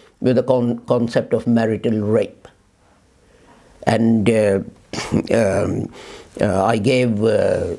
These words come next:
uh, I think, two or three, a series of khutbahs on this, in which I, um, um, proved this, or in which I showed this.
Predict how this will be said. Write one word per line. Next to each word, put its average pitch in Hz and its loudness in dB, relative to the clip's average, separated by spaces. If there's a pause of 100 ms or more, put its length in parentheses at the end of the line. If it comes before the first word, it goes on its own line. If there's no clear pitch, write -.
uh, 87 -2
I - -2
think, 131 0
two 131 2
or 120 2
three, 131 0 (120)
a 107 -4
series 160 2
of - -2
khutbahs 98 -2
on 101 -2
this, 95 -2 (500)
in 110 2
which 107 0
I, 92 0 (320)
um, 92 0 (360)
um, - -2
proved 107 2
this, - 0
or 95 2
in 104 0
which 104 0
I 92 0
showed 92 -2
this. - -8